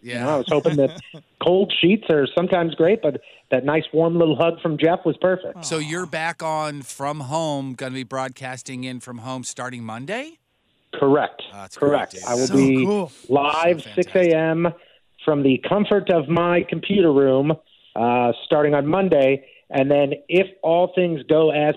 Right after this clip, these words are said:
Speaker 1: planned, hopefully in studio the following week.
Speaker 2: Oh, that's
Speaker 3: That's
Speaker 2: so fantastic.
Speaker 3: amazing.
Speaker 2: And if things go as planned, I won't be there on the, I think that's the ninth, right?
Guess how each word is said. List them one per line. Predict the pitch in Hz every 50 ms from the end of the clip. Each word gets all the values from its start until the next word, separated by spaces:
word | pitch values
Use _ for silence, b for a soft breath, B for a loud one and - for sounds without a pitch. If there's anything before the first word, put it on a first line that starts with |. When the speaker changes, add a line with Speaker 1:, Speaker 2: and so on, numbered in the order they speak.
| -
Speaker 1:
planned, | - - 180 175 165 139 123 117 117 120 110 - _ _ _ _ _ _
hopefully | - - 151 151 147 - 165 156 147 139 143 - -
in | - 165 165 175 170 - -
studio | - 156 151 147 147 147 147 135
the | 131 127 - -
following | 143 123 120 123 117 120 113 110
week. | 101 90 82 87 -
Speaker 2:
Oh, | 131 139 139 131 123
that's |
Speaker 3:
That's | 113 180 208 208
Speaker 2:
so | - 175 131 120 127
fantastic. | 135 139 - 160 175 185 208 240
Speaker 3:
amazing. | 269 285 294 269 214 - 170 170 135 117 -
Speaker 2:
And | 131 139 143
if | 143 131
things | _ _ - 175 175 170 143 -
go | - 165 147 143
as | 135 127
planned, | - - 147 147 139 127 120
I | - 123 127 131
won't | 123 113 123 131 135 117 113
be | 104 147 156
there | 139 110 101 92 87
on | 85 87 90
the, | 90 92 101 -
I | 107
think | 101 - 135 117
that's | - 120 113 -
the | - 117
ninth, | 120 135 147 131 110 98 - -
right? | 104 104 107 120 139 160